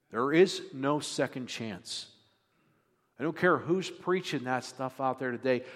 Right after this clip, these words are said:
There is no second chance. There is not universalism that all are going to be saved.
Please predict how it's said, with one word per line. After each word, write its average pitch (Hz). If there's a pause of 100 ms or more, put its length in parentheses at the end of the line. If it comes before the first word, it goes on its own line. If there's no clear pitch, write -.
(160)
There 151 (100)
is 143
no 120
second 104
chance. - (240)
There 170
is 165
not 175
universalism 147
that 123
all 156
are 139
going 131
to 127
be 120
saved. 131